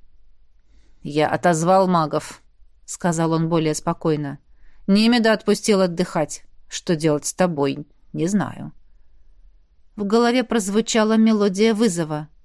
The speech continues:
Дергалась нить брата Алис. Подняв руку к сережке, увидела яростный взгляд императора. Коснулась, отключая вызов. Не сейчас явно. "А я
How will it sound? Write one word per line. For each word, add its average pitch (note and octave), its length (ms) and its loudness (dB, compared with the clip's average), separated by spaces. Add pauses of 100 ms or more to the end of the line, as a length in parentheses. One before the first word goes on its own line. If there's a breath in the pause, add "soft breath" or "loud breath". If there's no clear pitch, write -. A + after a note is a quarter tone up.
(680)
Дергалась A3+ 680 0
нить A3+ 300 2
брата A3+ 520 0
Алис. F3 500 -2 (880)
Подняв G#3+ 440 0
руку A3+ 240 0
к G#3+ 60 -10
сережке, B3 500 0
увидела B3 420 2
яростный A#3+ 500 2
взгляд G#3 340 2
императора. G#3+ 680 0 (420)
Коснулась, A3+ 560 -2
отключая F3+ 580 0
вызов. F3 460 -2 (480)
Не A3+ 160 -2
сейчас - 440 -10
явно. D#3 440 -6 (1400)
"А B3+ 120 -6
я A#3 340 -2